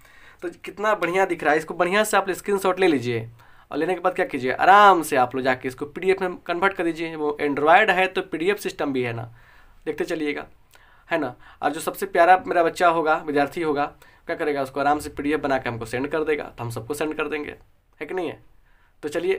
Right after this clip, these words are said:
इतना प्यार दिखा, दिखाइएगा ज़रूर आप लोग, अगर समय मिले तो, लेकिन पढ़ाई पर जरूर ध्यान दीजिए आप लोग। आगे बढ़ते हैं, अभी आठ एग्जाम्पल हुआ। एग्जाम्पल ऐसा ऐसा देना चाहते हैं ताकि सारा कॉन्सेप्ट क्लियर हो जाए, सब कुछ दिक-, दू-, दिक्कत दूर हो जाए आपका,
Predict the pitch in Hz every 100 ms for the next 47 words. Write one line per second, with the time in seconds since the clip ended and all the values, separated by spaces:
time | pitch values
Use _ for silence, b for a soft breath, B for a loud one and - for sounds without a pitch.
0 | - 143 170 165 _ - 147 156 151 139
1 | - - 131 147 151 143 143 127 139 -
2 | 135 - 139 135 120 113 110 135 160 156
3 | 165 180 165 151 131 113 101 104 98 -
4 | b b b b b b b _ _ _
5 | - 175 226 220 220 214 240 247 b b
6 | - 151 185 208 202 202 196 202 208 240
7 | - b b b 156 185 190 226 220 226
8 | 214 214 214 202 214 208 202 190 180 190
9 | 180 180 170 151 127 117 107 - 190 190
10 | 202 170 165 - 147 147 175 160 151 156
11 | - 156 143 127 113 - 110